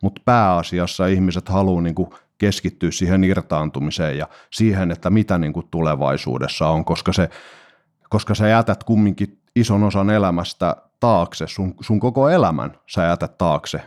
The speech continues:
ja, ja semmonen ulkopuolisuus ja näköalattomuus niinku vallitsee sitten, niin halutaan niinku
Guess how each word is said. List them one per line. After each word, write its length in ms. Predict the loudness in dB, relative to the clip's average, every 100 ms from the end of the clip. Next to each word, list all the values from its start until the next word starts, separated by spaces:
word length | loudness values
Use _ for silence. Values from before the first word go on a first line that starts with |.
| -4
ja, 320 | 0 0 0
ja 120 | -2
semmonen 500 | -2 -2 0 0 -2 2
ulkopuolisuus 840 | 2 2 0 0 0 0 -2 -2
ja 100 | 0
näköalattomuus 880 | 0 0 0 0 -2 -4 -6 -4 -4
niinku 260 | -4 -4 -2
vallitsee 540 | 0 2 0 -2 -4 -2
sitten, 400 | -6 -6 -8 -6
niin 120 | -2
halutaan 520 | -2 -2 -4 -4 -4
niinku 180 | -6